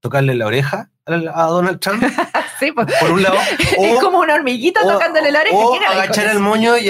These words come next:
Speaker 2: Sí,
Speaker 1: y,
Speaker 2: po.
Speaker 1: pero hay un intermedio, o sea, en el fondo esta cuestión tiene que ser de conversación,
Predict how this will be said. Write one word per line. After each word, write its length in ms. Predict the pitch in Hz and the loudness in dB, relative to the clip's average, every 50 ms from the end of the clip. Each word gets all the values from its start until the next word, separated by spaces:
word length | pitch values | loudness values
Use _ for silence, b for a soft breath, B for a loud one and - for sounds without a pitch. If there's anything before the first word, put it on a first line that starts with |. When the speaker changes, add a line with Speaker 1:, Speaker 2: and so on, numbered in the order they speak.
| 190 | -2
Speaker 2:
Sí, 100 | 190 185 180 | -2 -2 -2
Speaker 1:
y, 40 | 170 | -2
Speaker 2:
po. 180 | 160 190 175 | -2 -4 -4
Speaker 1:
pero 220 | 160 165 160 165 156 - | -2 0 0 0 0 0
hay 140 | 175 202 220 | 0 0 0
un 120 | 240 233 | 2 0
intermedio, 540 | 226 196 - 160 151 170 202 214 180 139 117 | 0 0 -2 -2 0 0 0 0 0 0 -2
o 40 | 107 | -2
sea, 220 | - 139 123 131 | -4 -4 -4 -4
en 60 | 131 131 | -4 -4
el 80 | 127 | -6
fondo 340 | 131 - 160 160 165 170 165 | -6 -6 -4 -2 0 -2 0
esta 200 | - 156 139 156 | -2 -4 -4 -4
cuestión 240 | 160 151 143 135 165 165 | -6 -6 -4 -6 -4 -2
tiene 180 | 180 165 160 | -2 -2 -2
que 60 | - | -4
ser 200 | 175 - 165 - - B B B B _ _ _ _ _ | -4 -4 -6 -6 -6 B B B B _ _ _ _ _
de 80 | 139 | -8
conversación, 880 | 135 147 139 139 139 139 135 120 - - 170 175 170 175 170 165 156 | -4 -2 -2 0 -2 -2 -6 -8 -4 -2 0 0 0 0 0 -2 -4